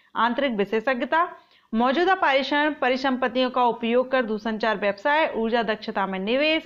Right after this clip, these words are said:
स्मार्ट ग्रिड में निवेश। ठीक है, तो ये यहाँ पर इसके बारे में और भी आप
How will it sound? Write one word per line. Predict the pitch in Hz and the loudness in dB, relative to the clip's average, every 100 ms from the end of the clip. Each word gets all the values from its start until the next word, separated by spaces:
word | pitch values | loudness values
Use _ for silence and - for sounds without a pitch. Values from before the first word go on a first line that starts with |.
| - | -6
स्मार्ट | 220 247 240 220 | -4 0 0 -2
ग्रिड | 190 175 | -4 -6
में | 202 277 | -4 -2
निवेश। | 247 165 - _ _ _ _ _ _ _ _ _ - | -2 -4 -12 _ _ _ _ _ _ _ _ _ -4
ठीक | 285 269 | -2 0
है, | 392 | 0
तो | 381 | 0
ये | 294 285 | 0 2
यहाँ | 349 311 285 294 | 2 2 2 2
पर | 330 330 | 2 2
इसके | 277 277 | 0 0
बारे | 294 277 | 0 2
में | 269 277 | 2 2
और | 233 214 | 2 2
भी | 254 | 0
आप | 247 254 | 0 0